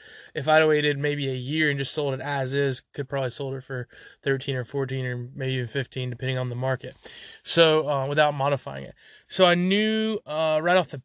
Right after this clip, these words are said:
bat that <laughs> I wanted to modify it and build it for rock crawling, but, uh, not go too extreme where, um, I couldn't do some overlanding and long distance driving. And the idea started to form in my head that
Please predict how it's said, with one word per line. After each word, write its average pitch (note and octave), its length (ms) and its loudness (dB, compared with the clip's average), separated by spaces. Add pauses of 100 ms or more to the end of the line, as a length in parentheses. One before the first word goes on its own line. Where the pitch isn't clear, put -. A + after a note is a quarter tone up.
bat D#3+ 360 -2
that C#3+ 280 2 (100)
<laughs> - 120 -2
I A3 60 6
wanted G3+ 300 4
to E3 60 -10 (160)
modify D3+ 560 2
it - 160 -6 (360)
and C#3+ 160 -2
build D3 180 4
it C#3 100 0
for - 80 -20
rock C3+ 320 -2
crawling, C3+ 440 -2
but, C#3+ 220 0
uh, C#3 220 -2
not A3+ 240 0
go G#3+ 140 2
too G#3 220 -4
extreme E3 440 -4
where, D3 300 2 (440)
um, C#3 360 0
I C#3 100 -2
couldn't D#3 260 -4
do C#3+ 100 0
some C#3 160 -6
overlanding C#3 540 0
and C3 120 -4
long C3+ 240 0
distance C3 320 -4
driving. C#3 460 0 (340)
And D#3+ 140 -4
the D#3+ 40 2
idea F3+ 400 4
started F#3+ 280 0
to D#3 80 0
form D#3+ 280 0
in D3+ 80 -2
my D3 120 -2
head C#3+ 340 0
that C#3 160 -4